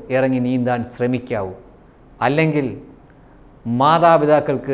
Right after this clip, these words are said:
ജീവിതകാലം മുഴുവൻ നിങ്ങളെ ഓർത്ത് വിഷമിക്കാനും കരയാനുമുള്ള കാര്യങ്ങളാണ് നിങ്ങൾ ചെയ്തു വെച്ചിട്ട്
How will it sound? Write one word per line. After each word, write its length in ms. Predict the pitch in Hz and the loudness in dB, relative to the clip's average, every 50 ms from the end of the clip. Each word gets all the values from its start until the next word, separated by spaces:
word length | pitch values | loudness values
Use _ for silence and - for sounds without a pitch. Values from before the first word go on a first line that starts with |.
| 127 117 | -4 -2
ജീവിതകാലം 640 | 123 147 147 160 143 151 135 147 143 147 147 143 139 135 131 131 | -2 -2 -2 0 0 0 2 4 4 4 4 2 2 0 0 0
മുഴുവൻ 400 | 139 151 160 180 180 165 135 107 - - - - - 123 120 | 2 4 4 4 4 4 2 0 -2 -10 -16 -16 -12 -8 -6
നിങ്ങളെ 320 | 127 131 139 156 160 151 143 123 117 | -4 -4 -2 -2 0 0 0 0 -2
ഓർത്ത് 260 | 113 110 - 110 104 104 - - - - - - - - - - 120 | -2 -4 -6 -10 -12 -12 -14 -20 -20 -20 -20 -20 -20 -18 -10 -6 -6
വിഷമിക്കാനും 640 | 123 120 - - 156 143 - 143 135 127 123 120 117 123 - | -4 -2 -2 -2 -2 -2 -2 -2 -2 -2 -2 -4 -4 -4 -2
കരയാനുമുള്ള 680 | 123 120 135 147 147 147 147 143 135 123 120 113 113 110 110 113 - - - - - - - - - - - 113 | -2 0 0 0 0 0 -2 -2 -2 -2 -2 -2 -4 -4 -4 -6 -10 -16 -20 -20 -20 -20 -20 -20 -20 -8 -2 0
കാര്യങ്ങളാണ് 540 | 113 127 135 143 139 135 127 123 123 120 117 117 | 0 2 0 0 -2 0 0 -2 -2 -2 -2 -4
നിങ്ങൾ 200 | 117 117 117 117 110 - | -4 -4 -4 -6 -8 -8
ചെയ്തു 240 | - 123 131 139 147 139 120 | -6 -6 -6 -4 -4 -4 -4
വെച്ചിട്ട് 300 | 123 - 135 117 - | -6 -6 -8 -10 -10